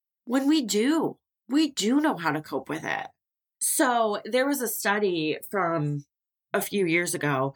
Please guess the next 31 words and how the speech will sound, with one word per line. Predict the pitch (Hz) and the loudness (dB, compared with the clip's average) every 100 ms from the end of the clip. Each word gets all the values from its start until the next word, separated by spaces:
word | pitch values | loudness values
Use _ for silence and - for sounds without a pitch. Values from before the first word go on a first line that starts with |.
| - - - | -10 -20 -8
where | 180 202 185 180 165 - | 0 2 2 0 0 2
they | 214 | 2
were | 185 208 | 4 0
looking | 202 254 311 269 | 0 0 0 -2
at | 226 - | -4 -4
people's | 302 320 285 | -6 -2 -2
responses | 202 185 - 170 170 214 226 | 0 0 -2 -4 -2 0 0
to | - 226 | 0 0
stress | - 247 240 254 - - - - - | 0 2 2 0 -4 -8 -14 -16 -2
and | 233 233 | 0 2
not | 247 247 214 | 2 2 0
their, | 220 214 202 185 - | -2 0 0 0 -2
you | 208 | -2
know, | 185 160 - | 0 0 -2
behaviors, | 190 165 185 160 131 139 156 | -6 0 0 0 0 -2 0
not | 190 190 185 | 0 0 -2
how | 202 | -2
much | 180 180 | -2 -2
they | 180 | -2
went | 165 156 | -2 -2
to | 156 | -2
yoga, | 151 156 123 98 131 151 - - | 0 2 2 0 -2 -6 -16 -6
but | - 190 | -2 0
their | 180 196 | 2 0
beliefs | 175 165 160 180 143 - - | 0 -4 -2 -2 -2 -6 -4
around | 147 139 98 | -4 -4 -4
stress. | 120 - - 147 - - - - | -4 -4 -4 -4 -4 -4 -8 -4
So | - - 233 190 | 0 2 2 0
people | - - 285 359 320 | -4 -4 -2 -2 0
who | 311 | 0
believed | 220 226 190 196 226 185 143 139 147 190 233 | 2 0 0 0 0 2 4 2 0 -6 -8